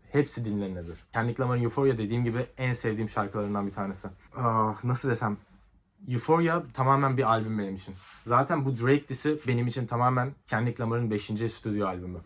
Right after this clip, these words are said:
Moral'in üzerine disk üç. Yani o albümde disk üç olacaktı. Beşinci albümü disk üç. Çünkü dördüncü albümü iki disk bir albümdü biliyorsunuz.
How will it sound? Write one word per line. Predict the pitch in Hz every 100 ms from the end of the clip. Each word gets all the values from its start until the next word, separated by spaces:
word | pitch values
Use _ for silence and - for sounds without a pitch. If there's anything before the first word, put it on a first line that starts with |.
| 139
Moral'in | 127 123 127
üzerine | 131 123 120 127 139 - _ _ -
disk | 120 120 120
üç. | 104 - - _ _ -
Yani | 95
o | 123
albümde | 131 120 123 117
disk | 120 -
üç | 120
olacaktı. | 107 101 95 98
Beşinci | 104 101 131 131
albümü | 113 123 113
disk | 113 -
üç. | 101 - - - - - - _
Çünkü | 123 123
dördüncü | 123 117 131 127
albümü | 110 127
iki | 113 113
disk | 104 -
bir | 101
albümdü | 95 95 95
biliyorsunuz. | 98 98 87 107 113